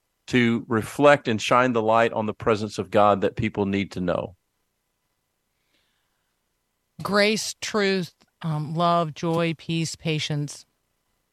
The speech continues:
Speaker 2: kindness, gentleness, um,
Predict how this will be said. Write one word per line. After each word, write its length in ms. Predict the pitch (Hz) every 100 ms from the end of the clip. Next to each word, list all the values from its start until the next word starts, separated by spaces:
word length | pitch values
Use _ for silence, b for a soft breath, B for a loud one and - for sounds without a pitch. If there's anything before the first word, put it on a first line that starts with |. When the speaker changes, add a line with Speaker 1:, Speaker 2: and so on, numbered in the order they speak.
| _ -
Speaker 2:
kindness, 500 | - 156 156 147 143
gentleness, 840 | 147 160 147 143 143 139 - - - _ _ _
um, 440 | 139 143 143 147